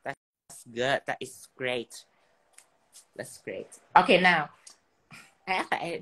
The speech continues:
didn't see it coming, but sometimes it surprised me. You know what I mean? Sometimes just to, just to see the color is surprising.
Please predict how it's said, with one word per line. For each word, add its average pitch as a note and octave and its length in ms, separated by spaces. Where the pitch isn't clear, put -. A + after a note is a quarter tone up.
didn't D#3+ 220
see A3 200
it - 80
coming, A3+ 460
but D#3+ 240
sometimes C#4 420
it G3 60
surprised D#4 580
me. E3 260
You F3+ 60
know F#3 140
what G3 100
I A#3 60
mean? F3 320
Sometimes A#3 360
just D4+ 180
to, G#3 100
just C4 140
to G#3 80
see - 180
the F#3+ 100
color G#3+ 500
is A#2 180
surprising. F3 760